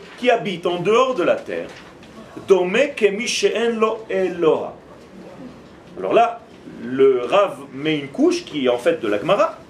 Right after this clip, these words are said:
deuxième couche, dans Ketubot, cent dix. Il dit que c'est très grave. Pourquoi ? Parce que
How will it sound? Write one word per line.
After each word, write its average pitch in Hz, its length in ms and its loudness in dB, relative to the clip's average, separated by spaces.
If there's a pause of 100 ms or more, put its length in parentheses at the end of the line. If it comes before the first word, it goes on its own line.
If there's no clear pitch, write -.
(340)
deuxième 190 300 0
couche, 320 400 -4
dans 135 100 0
Ketubot, 170 580 -2 (200)
cent 175 220 0
dix. 202 360 -10 (1120)
Il 151 60 -10
dit 311 100 4
que 349 80 -4
c'est 202 200 2 (720)
très - 200 0
grave. 240 360 0 (560)
Pourquoi ? 175 540 0 (220)
Parce 170 160 -6
que 180 180 0